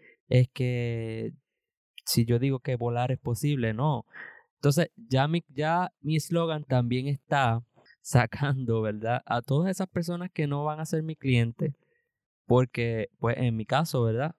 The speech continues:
Por darte un ejemplo, mis clientes son personas positivas y creen en el potencial de las cosas.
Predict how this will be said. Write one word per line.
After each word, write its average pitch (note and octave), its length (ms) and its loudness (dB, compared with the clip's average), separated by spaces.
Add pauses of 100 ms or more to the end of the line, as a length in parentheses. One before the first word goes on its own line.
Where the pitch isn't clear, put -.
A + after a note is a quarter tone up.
Por G#2+ 140 0
darte G#2+ 240 -2
un G#2+ 120 0
ejemplo, D3+ 400 2 (840)
mis A2+ 160 4
clientes A#2+ 520 -2
son A#2 240 0 (180)
personas F#3 420 0
positivas A#2+ 800 -2 (260)
y A#2 120 0
creen A#2 320 2
en C3+ 280 -4
el A2+ 120 0
potencial A#2+ 640 -2
de C3+ 100 0
las A2+ 140 -2
cosas. - 580 -4